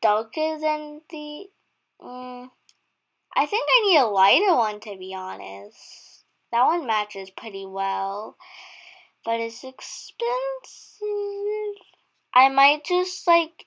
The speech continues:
not buy one and just wear the one I have. Yeah, we're gonna do that.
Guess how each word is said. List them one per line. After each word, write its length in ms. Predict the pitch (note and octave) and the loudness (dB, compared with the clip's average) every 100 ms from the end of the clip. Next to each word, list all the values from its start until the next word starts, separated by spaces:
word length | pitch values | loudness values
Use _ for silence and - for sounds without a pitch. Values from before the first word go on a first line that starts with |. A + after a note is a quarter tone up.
| - | -18
not 500 | G#3+ G#3 G#3 G#3+ - | -4 4 6 6 4
buy 320 | A3 G#3+ A3+ | 2 2 0
one 360 | A#3 A#3+ B3 A#3 - | -2 -2 -2 -4 -8
and 160 | A3+ | -6
just 260 | A3+ A3+ - | -8 -8 -8
wear 300 | G3+ G3 G3+ | -2 -2 -2
the 120 | G3+ | -2
one 140 | G3+ | -2
I 120 | G3+ G#3 | -4 -6
have. 640 | G#3 G3 G3+ G#3+ A#3+ C#4 - _ _ _ - - - | -8 -6 -4 -2 -4 -8 -18 _ _ _ -20 -20 -14
Yeah, 340 | A#3 A3 G#3 | 2 6 6
we're 220 | G#3 C4+ D#4 | 4 -2 2
gonna 360 | F4 F4+ D#4 | 4 4 2
do 200 | B3+ B3 | -2 -2
that. 480 | G#3 F#3 F#3+ F#3+ F#3 | 2 4 4 0 -4